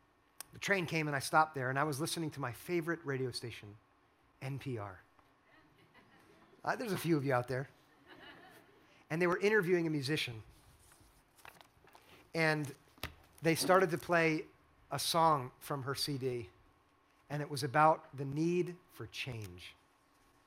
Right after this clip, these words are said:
And I heard that song as the train rolled by, and it was, it was like God himself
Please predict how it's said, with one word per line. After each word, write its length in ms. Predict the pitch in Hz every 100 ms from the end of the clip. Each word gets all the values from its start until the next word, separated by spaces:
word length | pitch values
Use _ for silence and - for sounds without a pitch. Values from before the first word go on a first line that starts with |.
| _ _ _ _ _ - -
And 140 | 139
I 160 | 139 190
heard 260 | 175 208 180
that 200 | 180 -
song 300 | 185 175 170
as 160 | 135
the 80 | 135
train 320 | - 170 170
rolled 300 | 165 160 147
by, 340 | 151 151 160 160 - _ _ _ _ -
and 140 | 147
it 100 | 170
was, 240 | 185 - - _ _ -
it 140 | 202
was 200 | 190 143
like 400 | 156 185 190 - 151
God 300 | 139 160 175
himself 640 | 160 151 - 165 156 151